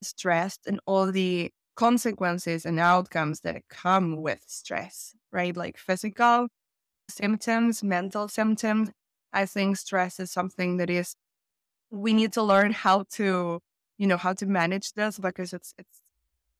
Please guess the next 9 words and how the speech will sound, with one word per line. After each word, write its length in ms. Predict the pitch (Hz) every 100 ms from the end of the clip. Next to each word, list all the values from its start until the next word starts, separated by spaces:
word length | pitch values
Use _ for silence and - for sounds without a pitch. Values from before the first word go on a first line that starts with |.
| _ _ _ _ _ -
it's 220 | 196 -
everywhere 560 | 202 208 165 110 - -
and 120 | 180
it's, 220 | 175 - - _ -
it's 200 | 196 -
there 240 | 202 196
for 180 | 190 196
everybody. 680 | 185 180 190 180 165 170 185
So 480 | 190 202 185 185